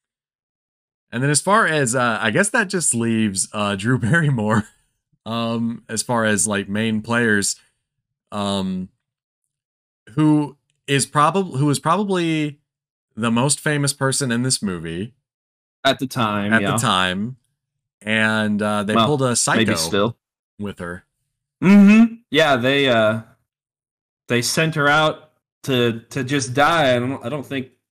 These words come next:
Speaker 2: audiences expected that at the time.
Speaker 1: No, they didn't at all. And they're actually ner-, I got, I got a fun fact about that. Um, she really wanted to do this movie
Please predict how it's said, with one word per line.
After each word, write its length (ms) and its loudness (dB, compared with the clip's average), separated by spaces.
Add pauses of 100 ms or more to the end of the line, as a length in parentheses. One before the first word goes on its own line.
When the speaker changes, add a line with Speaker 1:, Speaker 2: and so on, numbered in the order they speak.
(200)
Speaker 2:
audiences 640 -2
expected 600 -4
that 240 4
at 120 -6
the 60 -10
time. 480 -2 (140)
Speaker 1:
No, 380 -2 (180)
they 200 -2
didn't 260 -2
at 120 0
all. 260 2
And 100 -2
they're 140 2
actually 340 -2
ner-, 220 -2
I 120 -2
got, 220 0
I 80 -2
got 100 -2
a 40 -6
fun 220 -4
fact 280 0
about 320 -8
that. 260 -10 (460)
Um, 580 -2 (760)
she 500 -2
really 320 0
wanted 420 0
to 100 -4
do 160 0
this 220 -4
movie 560 -6